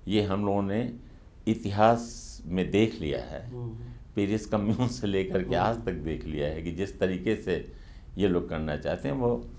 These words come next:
Speaker 1: नहीं हो सकता है।
Speaker 2: तर पनि, अ, विश्व परिस्थितिलाई हेर्दाखेरि यो, यसलाई एउटा सकारात्मक कदम मान्न सकिन्छ।
Speaker 1: मैं सकारात्मक
Speaker 2: हम्म।
Speaker 1: कदम मानता हूँ,
Speaker 2: हम्म।
Speaker 1: बशर्ते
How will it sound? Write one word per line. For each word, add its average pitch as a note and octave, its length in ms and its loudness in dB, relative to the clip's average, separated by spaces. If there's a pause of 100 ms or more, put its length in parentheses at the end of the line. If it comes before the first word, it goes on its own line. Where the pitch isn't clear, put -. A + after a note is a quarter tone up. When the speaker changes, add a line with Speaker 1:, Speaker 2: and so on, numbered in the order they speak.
(420)
Speaker 1:
नहीं B2 220 8
हो G2 120 4
सकता - 340 -6
है। - 180 -10 (680)
Speaker 2:
तर D#3+ 160 4
पनि, F#3 320 4
अ, B2+ 240 0 (120)
विश्व D3+ 380 -2
परिस्थितिलाई D3+ 800 2
हेर्दाखेरि B2+ 560 2 (280)
यो, D#3+ 160 8
यसलाई D#3+ 300 6
एउटा D3+ 200 6
सकारात्मक C#3+ 760 2
कदम C3 240 2 (520)
मान्न C3+ 300 4
सकिन्छ। - 360 0
Speaker 1:
मैं B2 260 8
सकारात्मक F#2 540 6
Speaker 2:
हम्म। E2+ 140 2
Speaker 1:
कदम D#2+ 140 2
मानता D2 400 -2
हूँ, B2 380 0
Speaker 2:
हम्म। A#2+ 420 -6
Speaker 1:
बशर्ते C3 720 8